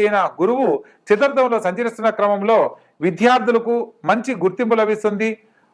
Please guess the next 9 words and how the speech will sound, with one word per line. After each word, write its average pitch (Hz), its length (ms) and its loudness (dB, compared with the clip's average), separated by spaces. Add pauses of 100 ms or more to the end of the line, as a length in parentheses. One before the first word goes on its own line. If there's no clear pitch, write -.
(220)
ప్రభుత్వం 254 440 2
ద్వారా 233 260 4 (360)
గుర్తింపుకు 240 580 -2
సంబంధించిన 214 460 2 (120)
కొన్ని 214 220 -2 (160)
అవార్డులు 226 420 2
తీసుకునే 214 320 -4 (100)
అవకాశం 214 460 0
కలదు. 208 260 2